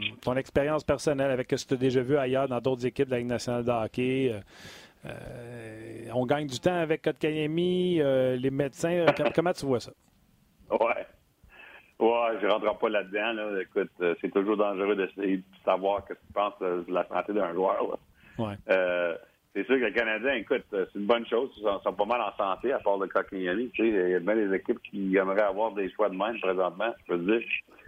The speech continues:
Speaker 2: Euh, les Canadiens, évidemment, ils l'ont. Ça a été le plan cette année, comme tu sais, Martin, les Canadiens qui, qui ont, ils ont pas eu, euh,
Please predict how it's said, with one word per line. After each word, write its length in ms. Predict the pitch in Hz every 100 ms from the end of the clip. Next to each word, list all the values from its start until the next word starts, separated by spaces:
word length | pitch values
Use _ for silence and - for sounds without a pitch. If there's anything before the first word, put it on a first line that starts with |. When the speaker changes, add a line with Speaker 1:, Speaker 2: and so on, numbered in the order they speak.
| - _ - _ - -
Speaker 2:
Euh, 240 | 90 87 82 -
les 80 | 92
Canadiens, 380 | 101 92 92 113
évidemment, 360 | 92 95 101
ils 180 | 101 90
l'ont. 180 | 92 127 -
Ça 60 |
a 40 | 127
été 160 | 160
le 40 | 143
plan 160 | 156 156
cette 80 | -
année, 260 | 107 131 -
comme 200 | 107 101
tu 160 | 98 -
sais, 80 | 143
Martin, 380 | 127 - 120 127
les 80 | 104
Canadiens 540 | 110 98 95 107 123
qui, 280 | - 107 113 - - - - -
qui 160 | 120 117
ont, 100 | 98 90
ils 100 | 107
ont 100 | 104
pas 180 | 120
eu, 360 | 113 120 139 120
euh, 240 | 101 95